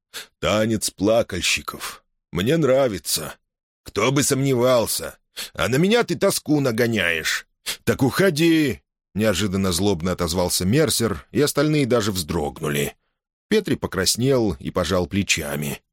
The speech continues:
«Да ладно, играй. И буду». И Мерсер забринчал дальше. Вид у него опять стал спокойный и довольный.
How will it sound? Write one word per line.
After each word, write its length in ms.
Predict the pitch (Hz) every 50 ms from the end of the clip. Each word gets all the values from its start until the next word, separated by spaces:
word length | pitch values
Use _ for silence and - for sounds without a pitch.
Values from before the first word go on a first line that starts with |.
| _ _ _ - - - - - - - - - - _ _ _ _
«Да 260 | - 82 82 123 151
ладно, 540 | 170 175 180 185 175 143 110 95 85 78 73 - - - - _ _
играй. 680 | - 85 110 110 120 123 131 127 120 98 85 78 71 - - - - _ _ _ _ _ _ _ _ _
И 140 | 117 135 147
буду». 680 | 123 117 156 156 147 135 95 90 78 76 69 65 - _ _ _ _ _ _ _ _ _ _ _ _ _ _
И 80 | - 175
Мерсер 420 | 185 196 208 190 - - 151 139
забринчал 580 | 117 98 113 87 98 104 98 - 117 107 101 101
дальше. 640 | 82 71 80 73 71 73 71 - - - 71 - - _ _ _ _ _ _ _ _ _
Вид 200 | - 139 151 -
у 40 | 135
него 220 | 135 135 135 143
опять 300 | 131 120 - 139 113 -
стал 220 | - - 98 90
спокойный 880 | 85 - - 82 82 - - 113 120 117 107 101 95 92 87 73 67 - _
и 100 | 78 92
довольный. 840 | 85 95 87 82 73 78 76 73 71 71 73 73 73 71 - -